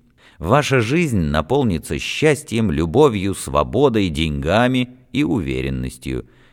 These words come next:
Ведь нет ничего более стимулирующего и вдохновляющего, чем высвобождение собственного безграничного потенциала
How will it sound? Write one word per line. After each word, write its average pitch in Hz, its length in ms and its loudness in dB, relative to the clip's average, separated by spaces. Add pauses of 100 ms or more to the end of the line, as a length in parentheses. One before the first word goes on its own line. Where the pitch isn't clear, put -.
(120)
Ведь 110 320 2
нет 110 260 0
ничего 90 400 0
более 73 340 0
стимулирующего 78 920 -2
и 78 120 -2
вдохновляющего, 82 1080 -2 (200)
чем 95 240 2
высвобождение 92 1040 0
собственного 110 840 0
безграничного 90 920 -2
потенциала 104 800 0